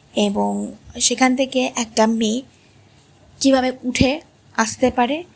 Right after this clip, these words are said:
ঘুরে দাঁড়াতে পারে, অন্যায় প্রতিবাদ করতে পারে। তো গল্পটা তোমাদের ভালো লাগলে অবশ্যই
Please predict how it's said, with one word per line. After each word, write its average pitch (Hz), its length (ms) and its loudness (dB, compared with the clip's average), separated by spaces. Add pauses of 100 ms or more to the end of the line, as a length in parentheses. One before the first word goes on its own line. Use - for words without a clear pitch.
(360)
ঘুরে 247 340 2
দাঁড়াতে 208 340 -4
পারে, 220 280 -12 (400)
অন্যায় 220 380 2
প্রতিবাদ 214 500 0
করতে 214 260 -10
পারে। - 200 -12 (1300)
তো 220 140 -2
গল্পটা 226 400 2
তোমাদের 233 360 0
ভালো 214 240 -2
লাগলে 226 400 0 (400)
অবশ্যই 226 640 0